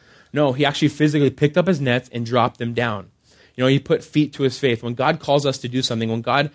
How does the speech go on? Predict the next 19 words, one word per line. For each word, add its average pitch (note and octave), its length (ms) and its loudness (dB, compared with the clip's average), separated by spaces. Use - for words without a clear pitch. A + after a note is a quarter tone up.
you B2+ 80 -4
know, B2+ 140 2
speaks D#3 360 -2
to C3 140 2
us B2+ 160 0
in B2 160 0
a A#2 40 0
certain B2+ 340 0
way B2+ 240 4
and A#2 80 -2
says, A#2 320 0
you C3 60 -2
know, B2 80 -2
"Go - 120 -4
talk D3+ 220 0
to D3 80 -4
that G#2+ 120 -4
person," A2+ 400 -2
or, A2 300 2